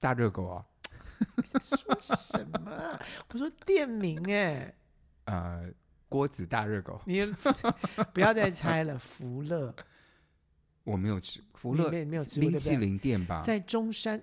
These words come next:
Speaker 2: 中-，中正路，就在，在士林，中正路跟中山北路交叉口的那个地方。那个时候呢，那时候都还不，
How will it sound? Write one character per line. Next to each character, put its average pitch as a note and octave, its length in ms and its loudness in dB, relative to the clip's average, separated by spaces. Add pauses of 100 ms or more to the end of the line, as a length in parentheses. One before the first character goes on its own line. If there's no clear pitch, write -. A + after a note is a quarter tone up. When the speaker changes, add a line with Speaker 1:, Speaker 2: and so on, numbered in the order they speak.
(140)
Speaker 2:
中-， - 240 -6
中 A#3+ 240 2
正 G3 240 0
路， E3+ 340 0
就 A3+ 140 -2
在， A3 140 2 (100)
在 G3+ 220 0
士 G3 340 0
林， C#3 220 -4
中 A#3 200 0
正 A3 240 0
路 F#3+ 140 0
跟 E3+ 240 0
中 F#3+ 180 -2
山 F#3+ 160 0
北 C#3+ 100 -4
路 C#3 100 -6
交 E3 180 -2
叉 E3 200 -4
口 B2 200 -8
的 G#2+ 80 -8
那 B2 100 -6
个 C3 60 -6
地 A#2+ 160 -10
方。 A2+ 320 -12 (840)
那 C#4+ 160 2
个 A3 100 4
时 E3 160 2
候 E3 200 2
呢， C3+ 300 -4 (600)
那 C4+ 120 0
时 C4+ 60 2
候 A#3+ 60 0
都 A3+ 80 0
还 D#3 160 -2
不， E3+ 180 -4